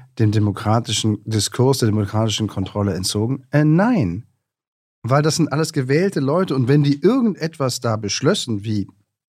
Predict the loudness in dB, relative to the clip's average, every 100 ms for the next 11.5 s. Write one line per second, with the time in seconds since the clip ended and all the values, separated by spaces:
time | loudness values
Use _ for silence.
0 | _ _ -4 0 2 4 4 2 0 0
1 | 2 2 0 -2 0 0 0 -4 -4 -6
2 | -10 _ _ _ _ _ _ _ _ _
3 | _ _ _ -2 -2 -4 0 4 4 4
4 | 0 2 2 2 0 0 0 0 -4 -4
5 | -2 0 0 0 0 0 2 2 2 4
6 | 4 2 2 0 0 -2 2 0 0 -2
7 | 0 0 -2 0 2 0 -6 -20 _ _
8 | _ _ -6 -6 -10 -12 -14 -20 -20 _
9 | _ _ _ _ _ _ _ 0 4 4
10 | 4 2 2 4 6 6 6 4 4 4
11 | 4 2 2 0